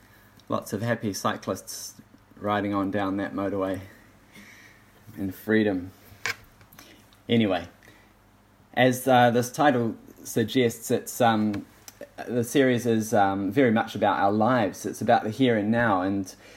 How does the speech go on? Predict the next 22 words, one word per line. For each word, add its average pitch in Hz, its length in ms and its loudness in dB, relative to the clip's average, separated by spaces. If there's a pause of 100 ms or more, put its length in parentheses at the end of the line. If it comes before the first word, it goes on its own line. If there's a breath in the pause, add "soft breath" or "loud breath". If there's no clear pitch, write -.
(120)
today's 131 340 2
scripture, - 420 2
I 117 100 6
think, 123 240 -2
is 113 180 -2
often 110 600 0 (360)
thought - 480 -2
to 120 120 -4
be 113 200 2
about 101 420 0 (500)
how 110 220 0
to 104 80 -4
get 113 240 -4
to 101 100 -8
heaven. 101 440 -2 (1600 soft breath)
And 110 280 0
as 135 220 2
we'll 117 100 2
find 123 300 2
out, 120 160 4
it's 123 160 -6
really 147 320 2